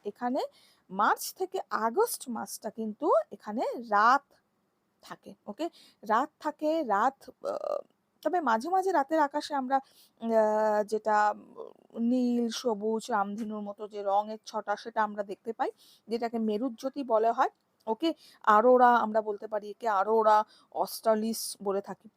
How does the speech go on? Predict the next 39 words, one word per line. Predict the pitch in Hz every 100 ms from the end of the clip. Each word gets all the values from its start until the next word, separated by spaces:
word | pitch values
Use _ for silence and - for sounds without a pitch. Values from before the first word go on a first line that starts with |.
| _ _
ঠিক | 240 277
আছে, | 320
তাহলে | 339 117
আমরা | 247 262
বুঝতে | 220 233
পারলাম | 262 269 285
কি | 359 427
মার্চ | 214 208 262 -
থেকে | - 311 -
অগস্ট | - 196 254 302 - -
এই | 202 220
যে | 254
ছটা | 302 220 202 214
মাস | 202 349 -
এখানে | 220 196 233 523 _ _ _ -
রাত | 196 208 285
বিরাজ | 285 269 285 -
করে। | 269 349 554 _ _ -
মাঝে | 185 185
মাঝে | 240 262 302
কি | - 320
হয় | 311 554
না, | 294 240
রাতের | 190 - 226
আকাশে | 214 233 233 480
সবুজ, | - 247 214 262 440 -
নীল, | 202 202 208 269 370 226
লাল, | 180 151 202 339 - _ _ _
রামধনুর | 226 190 196 214 214 226
মতো | 226 539 554
ছটা | 196 - 190
দেখতে | - 180 -
পাওয়া | 202 247
যায়, | 403
যেটাকে | 233 220 226
মেরুজ্যোতি | 202 208 202 262 262 277
বলা | 240 254 277
হয়। | 571 - _ _ _
আর | 185 185